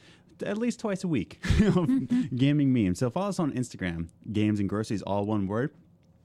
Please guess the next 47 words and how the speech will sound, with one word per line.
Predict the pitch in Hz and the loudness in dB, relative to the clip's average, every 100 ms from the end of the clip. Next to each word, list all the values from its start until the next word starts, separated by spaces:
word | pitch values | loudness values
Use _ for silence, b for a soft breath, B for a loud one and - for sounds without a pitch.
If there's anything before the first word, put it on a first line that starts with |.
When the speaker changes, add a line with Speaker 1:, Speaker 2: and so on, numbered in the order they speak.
| _ - | _ -8
Speaker 1:
If | 117 | 0
you're | 185 | 0
listening | 185 233 240 208 | 2 -2 -2 -2
to | 175 | -2
us | 160 | -2
on | 135 120 | -2 -2
I | 123 127 | -2 0
O | 120 104 | 0 0
S, | 104 101 101 - | 0 -2 -4 -6
uh, | 95 | -6
iHeartRadio, | 95 113 123 120 113 95 98 101 95 | -4 -4 -2 -2 -2 -2 0 -2 -4
Spotify, | - 147 135 127 127 120 117 | -6 -6 -4 -4 -4 -2 -2
whatever, | 139 165 143 139 143 139 B B B - | -2 -2 -2 -2 -4 -6 B B B -4
uh, | 113 113 113 | 0 0 0
give | 120 226 | -2 -2
us | 277 | -2
your | 226 - | -4 -2
honest | 135 139 143 - | 0 0 -2 -2
feedback. | 110 87 87 87 | -4 -2 -6 -6
Give | 113 113 | -6 -4
us | |
your | 117 98 | -6 -4
honest | 113 104 | -4 -2
rating. | 104 110 | -2 0
I | - | 0
know | 208 | 0
a | 208 | -2
lot | 170 - | -6 -6
of | |
podcasters, | 113 101 104 120 120 143 - | -4 -4 -2 -4 -4 -4 -4
like, | 98 | -4
say, | 117 104 | -4 -2
"Give | 196 202 | -2 -2
us | 214 | -4
a | 196 | -8
five-star | - 180 190 202 196 | -6 -6 -6 -4 -4
rating." | 190 208 135 95 B B B B - | -4 -2 -2 -4 B B B B -4
I | |
want | 156 254 240 | -2 -2 -2
you | 202 | -2
guys | 170 165 120 | -2 -2 -2
to | 127 | -4
give | 107 120 113 | 0 0 0
us | 104 101 - | -2 -4 -4
your | 113 110 | -2 -2
honest | 110 117 120 - | 0 0 -2 -4
feedback. | - 101 95 120 120 - | -6 -6 -4 -4 -4 -8